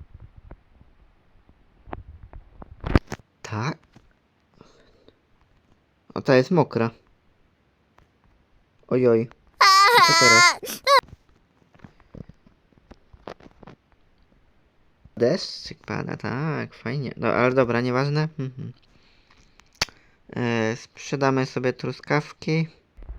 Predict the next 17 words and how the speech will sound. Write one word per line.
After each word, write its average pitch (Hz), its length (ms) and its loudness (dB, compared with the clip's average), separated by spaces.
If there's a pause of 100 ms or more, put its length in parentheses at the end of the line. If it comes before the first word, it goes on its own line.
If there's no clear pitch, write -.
(160)
To - 100 -8
co, 135 160 -2
no 127 140 -2
to 151 120 0
truskawki. 160 580 -2 (1900)
Trzy 160 120 -2
karotki. 156 720 4 (2750)
Oj, 127 180 6
myślę, 131 240 2
że 135 100 -2
będzie 127 220 4
dużo 135 200 -2
odcinków - 500 0
z - 40 -14
tego. 120 280 -4 (560)
Coś 135 160 -4
czuję. 127 320 4